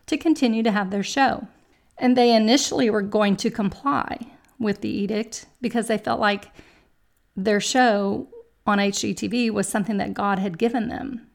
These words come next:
as a platform, as a blessing. However, before they agreed in writing, someone close to them took them aside and basically strongly reminded them of the whole reason that they were excited to have the show,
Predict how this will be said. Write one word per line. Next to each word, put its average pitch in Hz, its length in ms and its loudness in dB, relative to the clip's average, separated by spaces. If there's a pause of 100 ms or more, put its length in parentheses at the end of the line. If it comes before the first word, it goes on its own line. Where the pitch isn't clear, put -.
(100)
as 208 160 -6
a 202 60 -4
platform, 226 560 -2
as 208 160 -8
a 196 60 -8
blessing. - 680 -4 (440)
However, 226 920 0 (480)
before 247 380 0
they 233 220 2
agreed 208 340 -2
in 185 220 -2
writing, 214 520 0
someone 214 380 -2
close 233 300 -2
to 226 100 -10
them 202 200 -2
took - 220 -8
them 254 140 0
aside 208 800 -2
and 202 460 -2 (420)
basically 226 1000 -2 (360)
strongly 247 640 2
reminded 202 540 -2
them 208 180 -4
of 190 140 -8
the 196 40 -4
whole 214 460 -2
reason 220 480 -2
that 220 140 -4
they 220 100 -4
were 196 160 -4
excited 196 380 -2
to 190 80 -2
have 240 280 0
the - 80 -4
show, 202 640 0